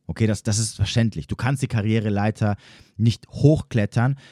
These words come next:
wenn du dich nicht vor allem in der Männerwelt, äh, durchgesetzt hast. Das heißt also, du musst, um mit anderen Männern zu kon-, konkurrieren zu können, entsprechende männliche beziehungsweise maskuline Verhaltensweisen dir aneignen oder angelernt haben.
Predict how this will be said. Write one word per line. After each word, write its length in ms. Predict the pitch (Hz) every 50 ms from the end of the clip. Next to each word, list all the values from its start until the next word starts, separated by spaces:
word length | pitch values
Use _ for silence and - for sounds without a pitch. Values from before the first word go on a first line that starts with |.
| - -
wenn 280 | - 85 110 117 120 110
du 80 | 117
dich 200 | 107 113 101 -
nicht 240 | 120 117 - - - _
vor 160 | - - 107
allem 180 | 104 123 123 -
in 120 | 110 107
der 120 | 104 104 98
Männerwelt, 800 | 98 101 110 131 139 143 135 123 107 90 95 98 110 117 - _ _ - _ _ _ _ _ _ _ _ _
äh, 240 | - 98 95 92 92
durchgesetzt 720 | 98 104 147 147 135 - 131 107 85 87 80 - - -
hast. 140 | 78 69 -
Das 80 | - 110
heißt 160 | 113 110 98
also, 140 | 113 110 98
du 160 | 95 113 113
musst, 600 | 113 113 123 139 160 185 165 - - - - _ _
um 120 | 110 110
mit 140 | 107 104 -
anderen 360 | 92 107 107 104 101 101 98
Männern 340 | 98 98 95 95 92 92 -
zu 120 | - -
kon-, 240 | - - - 73 - _ _ - -
konkurrieren 600 | - 127 107 - - 107 95 107 139 147 139 120
zu 140 | - - 92
können, 380 | - - 101 92 101 117 135 139 - - - - - -
entsprechende 680 | - 107 - - - 120 123 123 131 117 113 117 117 - - _ _ _ _ _ _ _ _ _ _ _ _ _
männliche 580 | - 104 110 117 123 139 151 147 143 135 - 127
beziehungsweise 340 | 107 120 117 107 113 107 107
maskuline 420 | 113 120 117 - 120 117 113 101
Verhaltensweisen 1000 | - - 90 95 110 110 - 110 101 - - 104 101 107 104 98 101 98 - - _ _
dir 200 | 101 90 110 104 - _ _
aneignen 760 | 131 147 165 170 - _ 104 101 98 101 101 107 117 120 117 -
oder 220 | 107 110 - -
angelernt 680 | 113 131 139 135 123 117 104 90 85 78 71 69 67 -
haben. 280 | 69 60 53 - -